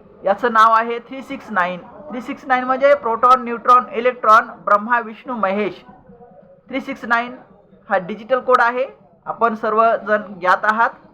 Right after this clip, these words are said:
तर थ्री सिक्स नाईन वंडरवॉल पावडर हे आपण बनवलं आहे.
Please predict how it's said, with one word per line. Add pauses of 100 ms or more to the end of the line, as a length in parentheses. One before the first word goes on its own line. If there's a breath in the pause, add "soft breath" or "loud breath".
(600)
तर
थ्री
सिक्स
नाईन
वंडरवॉल
पावडर
हे
आपण
बनवलं
आहे.